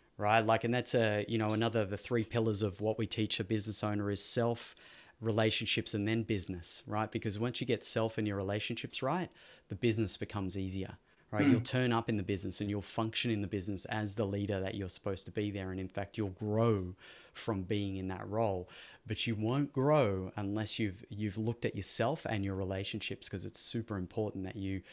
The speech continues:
Speaker 1: you understand how they function, and that all gets seeded and begun with your own physical health first.
Speaker 2: Mm. I love it. So the if we're looking at the physical, emotional, mental is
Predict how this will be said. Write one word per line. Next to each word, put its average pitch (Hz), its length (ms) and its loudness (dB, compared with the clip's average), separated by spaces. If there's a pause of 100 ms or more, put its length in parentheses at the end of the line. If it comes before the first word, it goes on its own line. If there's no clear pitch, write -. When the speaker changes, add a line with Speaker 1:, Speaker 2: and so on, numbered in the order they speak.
(180)
Speaker 1:
you 113 180 -4
understand 101 540 -2
how 104 200 -2
they 107 260 0 (180)
function, 147 520 -2 (360)
and 113 220 2
that 135 300 2 (200)
all 131 360 8
gets 107 280 0
seeded 113 420 0
and 98 180 0
begun 98 500 -2
with 95 140 -6
your 104 160 0
own 107 160 0
physical 104 680 -4
health - 380 -4
first. - 560 -4
Speaker 2:
Mm. 131 380 6 (380)
I 147 100 12
love 165 240 12
it. - 260 10 (500)
So 147 560 12 (360)
the 151 340 8 (360)
if - 80 4
we're 160 80 12
looking 160 300 12
at 139 180 10
the 131 140 6
physical, 180 640 10
emotional, 143 600 6
mental 135 460 8
is - 160 0